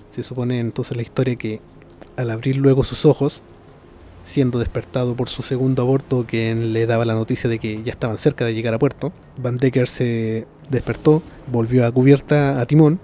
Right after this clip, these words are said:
y mientras se acercaban al puerto, notaron ciertas cosas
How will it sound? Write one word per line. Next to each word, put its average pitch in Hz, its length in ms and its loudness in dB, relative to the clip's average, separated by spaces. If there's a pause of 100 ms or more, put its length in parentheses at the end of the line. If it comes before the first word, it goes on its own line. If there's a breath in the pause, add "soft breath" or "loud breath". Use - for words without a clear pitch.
(240)
y 127 100 0
mientras 123 300 0
se - 80 -4
acercaban 170 400 4
al 196 100 4
puerto, 175 380 4 (260)
notaron 131 640 0 (440)
ciertas - 440 0
cosas - 600 0